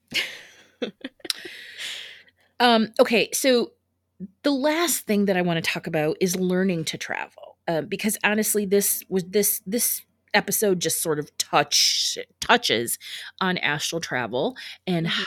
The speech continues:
Speaker 2: how it relates to, um, myth and lore and legend and sleep paralysis. We could do
Speaker 1: Yeah.
Speaker 2: a whole other episode on astral travel, um, which would be really, it's a great idea. Um,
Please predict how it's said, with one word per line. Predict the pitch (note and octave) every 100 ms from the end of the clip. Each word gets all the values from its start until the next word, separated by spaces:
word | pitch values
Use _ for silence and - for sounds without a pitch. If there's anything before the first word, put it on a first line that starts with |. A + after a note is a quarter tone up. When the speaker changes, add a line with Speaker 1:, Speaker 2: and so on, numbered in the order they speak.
| F3
Speaker 2:
how | F3 -
it | F#3 -
relates | F3 D#3+ D#3 - - -
to, | - - D3+ D3+ A3 D4+ - - _
um, | D#3+ D3+ E3
myth | E3+ G#3 - - -
and | E3+ D#3+
lore | D#3+ D#3 D3+ D#3+ -
and | D3+ D#3
legend | D3+ D3 D3+ D#3+
and | E3
sleep | E3+ F4 -
paralysis. | - - A#2 - - - F#3
We | A3+
could | G#3
do | E3+
Speaker 1:
Yeah. | F3
Speaker 2:
a |
whole | - A#3 -
other | F#3+ F#3 E3
episode | - - C#3
on | C#3+
astral | C#3 C3+ -
travel, | F3 B2+ B2+ F#3 - - - _
um, | D#3+ D3+ -
which | D3 D3 - - -
would | D#3
be | D3+ C#3+ D#3 E3
really, | D3 C#3 D#3+ A3+ - _
it's | D3 -
a | F3
great | - C3+
idea. | D#3 G#3+ E4+ - _ - - - - - -
Um, | F#3 E3+ D#3 D#3+